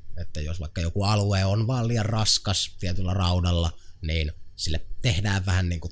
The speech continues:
temppuja, että se saadaan sitten s-, niinku no,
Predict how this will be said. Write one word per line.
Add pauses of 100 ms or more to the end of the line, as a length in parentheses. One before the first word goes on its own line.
temppuja, (100)
että
se
saadaan
sitten (280)
s-, (180)
niinku
no,